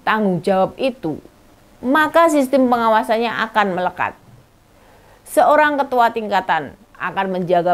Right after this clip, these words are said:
benar-benar anggotanya, mewanti-wanti, meling, mengingatkan supaya nggak sembrono dalam perilaku hidup sehari-hari.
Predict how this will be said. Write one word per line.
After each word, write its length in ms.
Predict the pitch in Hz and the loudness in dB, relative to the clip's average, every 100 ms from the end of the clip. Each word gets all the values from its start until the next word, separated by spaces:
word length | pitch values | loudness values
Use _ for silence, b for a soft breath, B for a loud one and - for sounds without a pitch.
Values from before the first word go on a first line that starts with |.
| 165 | 0
benar-benar 720 | 190 208 214 170 185 185 135 | 2 4 4 2 -2 -4 -4
anggotanya, 720 | 156 175 170 165 170 143 101 - 143 | -4 -4 -2 -2 -2 -8 -10 -16 -10
mewanti-wanti, 1200 | 160 180 175 180 214 247 247 208 185 175 151 170 | -2 0 2 2 2 2 0 0 0 -2 -8 -10
meling, 880 | 165 170 190 233 277 269 175 143 - _ _ _ - | -12 -6 0 4 4 4 0 -8 -14 _ _ _ -10
mengingatkan 960 | 196 226 214 214 247 254 226 160 131 - | -2 0 2 2 0 -2 -4 -4 -6 -16
supaya 480 | - 202 190 190 190 | -12 -10 -2 -2 0
nggak 240 | 180 - | -2 -4
sembrono 640 | 190 175 160 170 226 220 180 | -4 -4 0 2 4 2 0
dalam 320 | 170 156 156 | -2 -2 -4
perilaku 480 | 160 156 151 160 175 | -4 -2 -4 -6 -8
hidup 320 | 160 196 147 | -4 -4 -4
sehari-hari. 640 | 170 160 160 165 147 131 | -8 -6 -8 -8 -8 -12